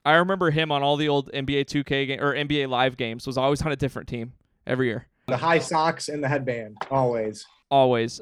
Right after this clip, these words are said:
Speaker 1: Uh, let's move on to center. We didn't get Brad Doherty, Andrew Bogut, um, Andrew Bynum. Ben Wallace would have been a guy that was taken soon if we kept the draft going.
Speaker 2: Yep.
Speaker 1: Uh, Dale Davis and Rick Smits.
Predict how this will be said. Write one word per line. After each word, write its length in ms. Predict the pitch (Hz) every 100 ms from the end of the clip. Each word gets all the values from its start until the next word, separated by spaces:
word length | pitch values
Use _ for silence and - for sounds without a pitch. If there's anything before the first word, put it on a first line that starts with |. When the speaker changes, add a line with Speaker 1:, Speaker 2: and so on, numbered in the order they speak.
| -
Speaker 1:
Uh, 160 | 135
let's 220 | 135 147
move 180 | 175 180
on 140 | 175 151
to 40 |
center. 440 | - 165 160 160 - _ _ _ _ _
We 120 | 151 143
didn't 240 | 156 147
get 340 | 147 135 -
Brad 240 | - 151 151
Doherty, 560 | 151 156 165 156 151 - _ _ _ _ _ _ -
Andrew 320 | 156 156 156
Bogut, 380 | 143 160 170 - _ _ _ _ _ _ _ _ -
um, 400 | 139 131 131 -
Andrew 360 | 139 156 156
Bynum. 540 | 139 127 143 156 151 156 _ _ _ _ _ _ _ _ -
Ben 180 | 156 160
Wallace 520 | 139 147 156 - - -
would 140 | 147
have 80 | 135
been 120 | 139
a 60 | 139
guy 240 | 139 139
that 80 | 139
was 120 | 135
taken 320 | - 135 143
soon 380 | 139 139 139 143
if 140 | 131 -
we 80 |
kept 240 | 127 123 -
the 80 | 135
draft 340 | 131 127 -
going. 320 | 135 131 139 - _ _ _ _ 135
Speaker 2:
Yep. 360 | 127 131 131 _ _ _ _ -
Speaker 1:
Uh, 220 | 117 117
Dale 260 | 123 139 151
Davis 460 | 139 143 147 -
and 120 | 120
Rick 180 | 123 135
Smits. 560 | - - 110 - -